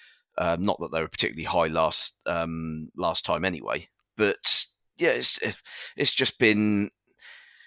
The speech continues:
I think everyone's ki-, everyone's kind of thought that the refereeing and the V A R usage this season has been a lot,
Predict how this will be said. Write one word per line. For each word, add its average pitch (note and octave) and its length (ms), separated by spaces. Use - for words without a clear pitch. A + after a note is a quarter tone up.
I - 60
think E3 220
everyone's D3 420
ki-, - 240
everyone's D3+ 280
kind C#3 240
of A2 80
thought A#2 400
that G#2 200
the G#2+ 100
refereeing G#2 640
and F#2 200
the F2+ 440
V G2 180
A F#2 200
R F2+ 400
usage F2+ 720
this A#2 220
season F2+ 440
has F2+ 120
been F2 400
a F2+ 80
lot, F2+ 200